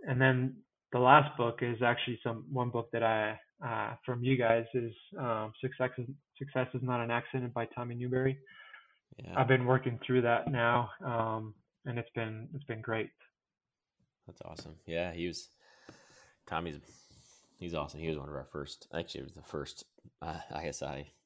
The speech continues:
Speaker 2: podcast that we did. Um, he was, he's, like, drinking, you know, from a fire hose. He's, like, got so much wisdom. That's awesome, man. Thanks for sharing. I have not heard of, um, I've heard of Attributes of God. I've not heard about the emotion-,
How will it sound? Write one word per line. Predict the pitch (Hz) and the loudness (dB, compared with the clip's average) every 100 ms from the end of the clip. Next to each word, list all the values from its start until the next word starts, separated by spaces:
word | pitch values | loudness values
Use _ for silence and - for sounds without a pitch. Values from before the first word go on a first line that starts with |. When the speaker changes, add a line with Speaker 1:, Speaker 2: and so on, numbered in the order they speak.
| _ - - | _ -14 -8
Speaker 2:
podcast | 76 - 71 - | -8 -8 -14 -14
that | - | -16
we | |
did. | 71 71 73 - _ _ _ 67 | -14 -12 -14 -18 _ _ _ -18
Um, | 69 69 69 80 _ _ _ - - _ _ _ _ | -16 -16 -16 -20 _ _ _ -20 -20 _ _ _ _
he | 76 73 69 | -12 -12 -12
was, | 65 - | -16 -16
he's, | - 92 76 | -12 -10 -10
like, | 65 | -12
drinking, | 69 71 73 69 _ _ | -14 -14 -14 -18 _ _
you | 71 | -18
know, | 69 67 | -16 -16
from | 71 | -18
a | 69 | -14
fire | - 67 71 | -10 -10 -10
hose. | 69 71 _ _ | -14 -16 _ _
He's, | - _ | -20 _
like, | - _ _ _ _ _ _ _ _ _ - | -20 _ _ _ _ _ _ _ _ _ -20
got | 71 | -16
so | - 69 | -14 -12
much | 67 - | -14 -14
wisdom. | 69 67 69 _ _ - | -14 -14 -18 _ _ -16
That's | 78 | -10
awesome, | 67 71 69 | -8 -8 -12
man. | 69 | -12
Thanks | 90 - | -12 -12
for | - | -12
sharing. | 76 - | -8 -6
I | |
have | 90 | -6
not | 82 - | -8 -8
heard | 85 87 | -6 -6
of, | 71 69 | -6 -10
um, | 71 67 71 _ _ _ _ _ _ _ _ | -12 -12 -14 _ _ _ _ _ _ _ _
I've | - | -8
heard | 117 | -8
of | - | -4
Attributes | 82 - 80 76 73 | -6 -6 -10 -8 -10
of | |
God. | 73 73 | -10 -10
I've | 73 | -10
not | 76 | -14
heard | 71 78 | -10 -10
about | 71 71 | -10 -12
the | |
emotion-, | 73 73 - 73 | -12 -14 -14 -20